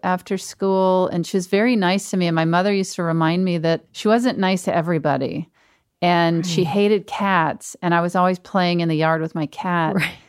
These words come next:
Speaker 1: Of course, you know me.
Speaker 2: Sure.
Speaker 1: And she finally let me bring my cat into her house when I
Speaker 2: That's
Speaker 1: would come over and play.
Speaker 2: What? Really?
Speaker 1: I know. And my mother would say that that was a real testament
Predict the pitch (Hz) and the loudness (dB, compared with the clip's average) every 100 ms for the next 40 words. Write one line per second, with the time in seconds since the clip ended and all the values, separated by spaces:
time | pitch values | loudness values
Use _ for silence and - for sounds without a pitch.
0 | _ _ _ - 170 - 196 156 165 - | _ _ _ -6 -6 0 2 2 0 -2
1 | 175 165 156 160 160 269 208 143 _ _ | -2 0 0 0 0 0 -2 -6 _ _
2 | _ 202 196 190 180 - 208 196 - 170 | _ 2 4 2 0 -2 -2 -2 -2 0
3 | 190 208 208 180 160 170 233 185 165 170 | 0 0 0 -2 -2 -2 -2 -4 -4 -4
4 | 165 160 143 - - 156 156 - - 156 | -2 -2 -4 -8 -8 -4 -4 -4 -2 -2
5 | 156 165 - 151 - 156 147 160 - 262 | -2 -4 -4 -6 -4 -2 -2 -4 -2 0
6 | 440 175 165 156 156 - - 175 165 160 | 2 0 0 2 0 -4 -4 0 0 0
7 | 165 151 147 160 139 139 156 - _ 196 | -2 -6 -6 -4 -4 -4 -8 -12 _ -4
8 | 190 247 311 349 427 494 494 480 170 160 | 2 2 2 0 -2 0 -2 -2 -2 0
9 | 160 151 170 _ - 202 196 190 190 190 | 0 -2 -6 _ -2 2 4 4 4 4
10 | 190 185 165 - 180 170 165 165 - _ | 2 0 -2 -4 0 0 0 -4 -8 _
11 | _ - 180 180 165 156 165 170 160 160 | _ -2 -2 2 0 0 0 0 0 0
12 | 156 185 160 - 160 143 143 | -2 -2 -2 -2 -4 -2 -4